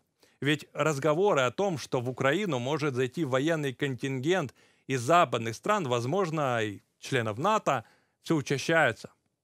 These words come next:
Недавно отправку войск в Украину поддержала премьер-министр Эстонии Кая Каллас, отметив, что западные страны не должны этого бояться. А атака российских военных на учебный персонал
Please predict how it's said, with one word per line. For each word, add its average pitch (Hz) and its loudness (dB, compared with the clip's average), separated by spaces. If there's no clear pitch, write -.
Недавно 202 6
отправку 196 4
войск 208 2
в 151 0
Украину 180 2
поддержала 165 2
премьер-министр 147 -2
Эстонии 160 0
Кая 147 4
Каллас, 190 2
отметив, 147 -4
что 135 -4
западные 131 2
страны 180 -2
не 185 -2
должны 151 0
этого 147 -2
бояться. 143 2
А 147 6
атака 147 4
российских 143 -2
военных 151 0
на 139 0
учебный 147 0
персонал 147 0